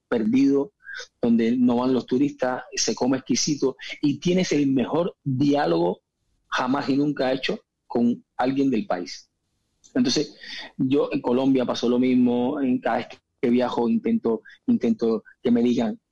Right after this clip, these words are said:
"¿Dónde van los turistas?". "Aquí". "Bueno,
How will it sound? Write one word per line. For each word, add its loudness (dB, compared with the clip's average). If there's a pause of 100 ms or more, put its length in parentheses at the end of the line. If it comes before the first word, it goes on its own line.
(340)
"¿Dónde 2
van 2
los 0
turistas?". 0 (140)
"Aquí". -2
"Bueno, -2